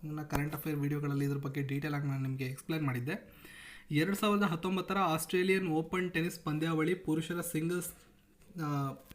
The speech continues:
ಒಂದನ್ನು ಗೆದ್ದಂಥವರು, ಸಿಂಗಲ್ಸಲ್ಲಿ ಗೆದ್ದಂಥವರು ನೋವಾಕ್ ಜೋಕ್ವಿಕ್, ಆಪ್ಷನ್ ಮೂರು ಸರಿಯಾದಂಥ ಉತ್ತರ. ಎರಡ್ ಸಾವಿರದ ಹದಿನೆಂಟರಲ್ಲಿ ರೋಜರ್ ಫೆಡರರ್ ಗೆದ್ದಿದ್ರು. ಈ ಸಲ ಎರಡ್ ಸಾವಿರದ ಹತ್ತೊಂಬತ್ತರ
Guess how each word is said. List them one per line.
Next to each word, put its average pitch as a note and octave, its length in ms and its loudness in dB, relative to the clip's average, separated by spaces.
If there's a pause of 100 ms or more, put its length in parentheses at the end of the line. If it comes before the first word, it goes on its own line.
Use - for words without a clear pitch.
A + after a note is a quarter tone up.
ಒಂದನ್ನು D3+ 380 0
ಗೆದ್ದಂಥವರು, C#3 680 0 (280)
ಸಿಂಗಲ್ಸಲ್ಲಿ D#3 460 0
ಗೆದ್ದಂಥವರು C#3 840 -2 (560)
ನೋವಾಕ್ D#3 840 -2 (500)
ಜೋಕ್ವಿಕ್, D#3 600 -2 (500)
ಆಪ್ಷನ್ D3 360 -2
ಮೂರು D3+ 320 2 (220)
ಸರಿಯಾದಂಥ C#3+ 440 -2
ಉತ್ತರ. C3 260 -4 (260)
ಎರಡ್ D3 220 0
ಸಾವಿರದ D#3 240 -4
ಹದಿನೆಂಟರಲ್ಲಿ D#3+ 800 -2 (300)
ರೋಜರ್ D3+ 320 -2
ಫೆಡರರ್ C#3+ 320 -2
ಗೆದ್ದಿದ್ರು. C3+ 600 -4
ಈ C#3+ 120 0
ಸಲ C#3+ 240 -2
ಎರಡ್ C#3 200 -2
ಸಾವಿರದ C#3 200 -2
ಹತ್ತೊಂಬತ್ತರ D3+ 480 -2